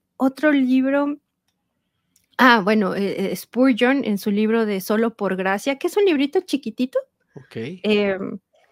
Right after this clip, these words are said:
Speaker 1: al f-, es un libro, además, escrito para los no cristianos, porque está,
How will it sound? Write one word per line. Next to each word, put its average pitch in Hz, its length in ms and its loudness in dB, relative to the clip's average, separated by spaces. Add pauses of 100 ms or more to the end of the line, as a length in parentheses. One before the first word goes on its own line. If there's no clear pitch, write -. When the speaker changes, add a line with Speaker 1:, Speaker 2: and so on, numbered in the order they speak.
Speaker 1:
al 226 140 4
f-, - 180 -10
es 254 280 4
un 302 100 4
libro, 277 220 4
además, 233 380 0
escrito 226 420 -6
para 208 260 0
los 190 200 -4
no 226 180 4
cristianos, 247 580 0
porque 202 240 -8
está, 214 300 0